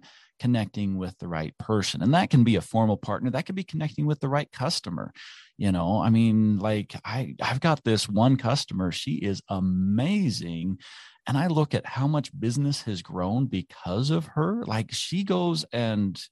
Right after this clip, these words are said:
and just, you know, every time that I've done a training for her, she'll tell, you know, three other people and, and, like, just, I,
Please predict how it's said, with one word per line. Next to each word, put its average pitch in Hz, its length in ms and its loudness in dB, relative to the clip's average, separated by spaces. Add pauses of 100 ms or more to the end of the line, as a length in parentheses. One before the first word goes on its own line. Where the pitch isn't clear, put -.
and 104 240 -2
just, 147 260 0 (640)
you 135 120 -2
know, 104 240 -4
every 170 260 -2
time 147 400 -2
that 127 100 -4
I've 98 140 -6
done 123 160 -4
a 92 60 -8
training 127 540 -2
for 113 520 -6
her, 80 420 -6 (440)
she'll 208 260 2
tell, 117 840 0
you 110 120 0
know, 90 80 0
three 156 280 -2
other 135 180 0
people 117 440 -4
and, 113 200 -2
and, 131 140 0
like, 139 200 0 (340)
just, 147 200 -6 (280)
I, 135 180 -6